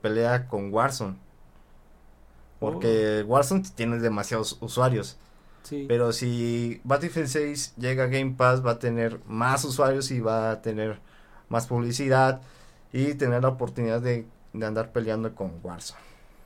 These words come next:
Speaker 1: Y, pues, se ve interesante la propuesta,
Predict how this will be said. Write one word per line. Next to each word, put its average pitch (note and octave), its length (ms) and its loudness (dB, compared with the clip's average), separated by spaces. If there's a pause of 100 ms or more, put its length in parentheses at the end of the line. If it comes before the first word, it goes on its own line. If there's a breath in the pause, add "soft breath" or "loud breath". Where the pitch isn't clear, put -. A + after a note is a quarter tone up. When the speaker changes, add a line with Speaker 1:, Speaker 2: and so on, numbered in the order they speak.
(1040 soft breath)
Speaker 1:
Y, F#2+ 200 -4
pues, F#2 300 -6
se - 320 -2
ve A2 100 2
interesante B2 600 2
la C3+ 180 4
propuesta, C3+ 600 0